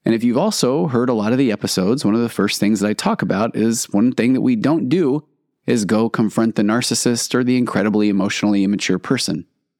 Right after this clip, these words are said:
The thing that you don't do is say, "Hey, I think I know what we're dealing with. I think you may be a narcissist."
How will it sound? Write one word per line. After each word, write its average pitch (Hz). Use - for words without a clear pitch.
The 120
thing 139
that 120
you 117
don't 131
do 147
is 120
say, 123
"Hey, 240
I 165
think 262
I 226
know 226
what 202
we're 170
dealing 170
with. -
I 147
think -
you 196
may 147
be 110
a 123
narcissist." -